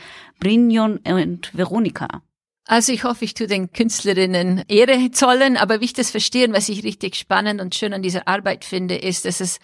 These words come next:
Speaker 2: es greift so dieses Phänomen des Regenbogens an, dass wenn man denkt, dass eine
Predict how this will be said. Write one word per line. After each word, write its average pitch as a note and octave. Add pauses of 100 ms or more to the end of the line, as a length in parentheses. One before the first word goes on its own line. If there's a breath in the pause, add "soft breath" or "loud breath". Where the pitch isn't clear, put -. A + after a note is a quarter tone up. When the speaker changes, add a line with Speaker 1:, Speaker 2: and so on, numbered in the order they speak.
(500 loud breath)
Speaker 2:
es -
greift G#3+
so A#3
dieses G3+
Phänomen G#3
des G3
Regenbogens F3+
an, F#3
dass F#3
wenn F#3+
man F#3+
denkt, G3
dass F#3
eine F#3+